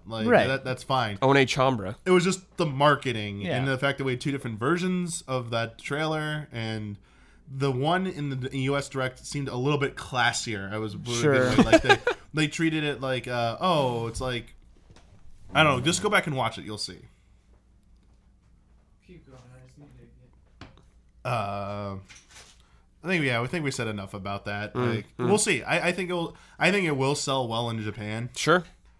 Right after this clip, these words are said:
Speaker 1: Uh, I don't wanna make generalizations about that, but I, I do think it will. I'm very curious to see how it does here, though.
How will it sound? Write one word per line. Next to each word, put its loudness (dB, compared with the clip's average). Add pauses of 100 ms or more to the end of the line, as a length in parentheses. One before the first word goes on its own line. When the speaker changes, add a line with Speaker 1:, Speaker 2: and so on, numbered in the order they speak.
(180)
Speaker 1:
Uh, -2
I -2
don't -4
wanna -6
make -6
generalizations -8
about -4
that, -2
but -4
I, -6
I -4
do -2
think -8
it -6
will. -8 (320)
I'm 6
very 6
curious 0
to -4
see -2
how 2
it -4
does -2
here, -2
though. -10